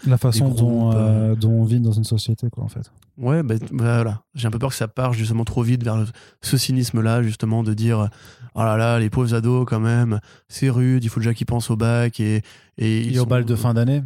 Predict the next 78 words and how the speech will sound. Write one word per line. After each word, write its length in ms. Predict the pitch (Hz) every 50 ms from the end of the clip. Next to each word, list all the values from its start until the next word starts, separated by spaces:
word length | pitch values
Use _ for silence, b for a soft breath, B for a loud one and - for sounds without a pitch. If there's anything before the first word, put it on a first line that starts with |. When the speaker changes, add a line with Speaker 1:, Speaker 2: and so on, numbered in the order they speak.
| 120 -
Speaker 2:
et 80 | 123
le 120 | 117 123 123
monde 180 | 127 131 127
d'adulte 280 | 117 120 117 131 127 -
est 40 | 123
compliqué, 480 | - 120 107 - 117 107 - 135 131
et 40 | 123
voilà, 200 | 113 117 117 123
et 60 | 127
puis 100 | 120 -
il 20 | -
y 20 |
a 20 | 117
Speaker 1:
Franchement, 160 | 123 117 151
Speaker 2:
la, 20 |
Speaker 1:
il 40 | 135
y 20 | 120
aura 80 | 107
forcément 260 | - 120 117 127 127
le 100 | 123 123
prom 220 | 113 - - 135 127
Speaker 2:
il 40 | 123
y 20 |
a 60 | 123 123
la 80 | 127
Speaker 1:
qui 60 | 131
Speaker 2:
prom 180 | 120 117 131 127
queen 260 | 110 - 135 135 131
et 60 | 123
la 100 | 113 113
prom 220 | 110 - 120 113 117
king, 120 | 131 131
Speaker 1:
Voilà. 220 | 131 131 131 127 120 120
Speaker 2:
euh, 200 | 110 107 110 110
qui, 280 | 104 - - 113 110
qui 100 | 110 -
sont 140 | 117 - 120
les 100 | 113 113
enfoirés 380 | 113 110 - - 117 113 120 120
avec 180 | 117 113 110
le 60 | - 104
pied 160 | - 110 110
gothique 260 | 110 104 - 117 113
du 80 | 107 107
quartier, 300 | - 113 107 - - 117
et 40 | 110
cetera. 260 | - 113 - 113 120 131 B B B B B B B B B
Bon, 160 | - 104 104 - B B B B B B B _ _ _ _ _ _ -
on 40 | 123
va 160 | 110 107 104
voir. 560 | 104 104 101 107 113 117 117 117 113 - - - 113
Euh, 440 | 107 104 104 104 107 104 104 101 107
quoi 140 | - -
qu'il 160 | 107 - 120 110
en 60 | 107
soit, 180 | - - 123
j'ai 140 | 113 110 110
confiance 400 | - 107 101 - - 120 113 110
parce 160 | - - 110
que 120 | - - 117
pour 220 | 110 - - 107
l'instant, 240 | 98 101 - - 120
The 80 | 107 110
Boys, 180 | 107 104 107 110
c'est 140 | - -
une 60 | 117 110
bonne 160 | 107 107 113
série, 380 | - - 120 117 113 117 123
on 60 | 127 113
rigole 260 | 104 107 104 101 101
bien, 340 | 101 107 110 113 120 123 131 b b b b b b b
il 40 | -
y 20 |
a 20 | 107
des 100 | 113 117
bons 180 | 104 104 110
effets 160 | 110 104 - 110
spéciaux. 560 | 101 110 107 - - 120 117 120 123 131